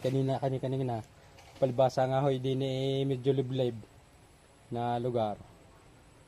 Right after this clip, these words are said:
Kanina ho, ako'y kumuha ng pantukod na yung isa, nakawayan. Eh, di habang ako'y nagtataga,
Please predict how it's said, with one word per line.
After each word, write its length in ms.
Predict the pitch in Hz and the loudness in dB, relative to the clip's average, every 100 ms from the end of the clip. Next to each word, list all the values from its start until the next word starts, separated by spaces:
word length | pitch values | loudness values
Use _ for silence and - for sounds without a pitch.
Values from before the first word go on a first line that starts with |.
| - - | -20 -18
Kanina 320 | - 117 120 127 | -6 -2 0 0
ho, 80 | |
ako'y 160 | 127 120 | -2 -4
kumuha 320 | 127 127 127 | -6 -6 -4
ng 160 | 123 120 | -6 -6
pantukod 400 | 123 120 120 123 | -8 -6 -4 -4
na 160 | 123 | -4
yung 400 | 127 127 123 123 123 | -4 -6 -8 -10 -10
isa, 320 | 117 131 123 - - | -6 -4 -4 -10 -14
nakawayan. 560 | 120 113 110 113 113 110 110 - - - - - - - - | -6 -4 -4 -4 -6 -10 -16 -20 -20 -20 -20 -20 -20 -20 -18
Eh, 160 | - 110 | -10 -4
di 160 | 117 | -2
habang 480 | 123 123 120 123 131 | -2 0 -2 -2 -4
ako'y 240 | 120 135 135 | -2 0 0
nagtataga, 720 | 131 135 135 143 135 113 | -2 -2 0 0 2 0